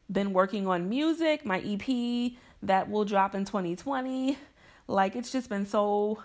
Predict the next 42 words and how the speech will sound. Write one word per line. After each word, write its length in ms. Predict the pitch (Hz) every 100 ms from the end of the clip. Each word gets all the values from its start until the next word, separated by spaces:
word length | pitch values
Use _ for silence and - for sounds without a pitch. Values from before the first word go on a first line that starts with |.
| -
much 560 | 208 196 185 185 - -
going 320 | 190 185 175
on. 380 | - 180 175 175
So 160 | 175 180
my 220 | 220 220
apologies 720 | 214 220 180 180 180 175 180
for 100 | 180
not 300 | 170 165 160 - - - - -
getting 300 | 180 - 196
to 140 | 196 175
the 80 |
podcasting 1040 | 160 240 214 202 - 208 175 190 - 175 170
and 100 | 170
getting 220 | 175 -
my 80 | -
pod, 500 | - 254 233 208 -
pod 400 | - 247 262 -
on, 480 | 170 156 156 170 233
<laughs> 560 | 190 160 - - - -
um, 540 | 185 175 170 170 180 - _ _ _ - -
as 160 | 175 -
frequently 480 | 208 202 180 180
as 140 | 165 165
I 60 |
would 140 | 160 160
like, 260 | 160 156
but 120 | 175 165
that 160 | 180
is 80 | 175
gonna 200 | 175 160
change. 600 | 160 170 156 151 156 160
I'm, 400 | - 165 160 180 - -
I 120 | 185
am 200 | 185 185
now, 520 | 180 175 175 175 180 - - _ _ _ -
with 120 | 170 -
all 240 | 214 240
that's 200 | 240 202
going 280 | 196 180 175
on 240 | 165 165
with 160 | 160 160
me, 320 | 165 156 160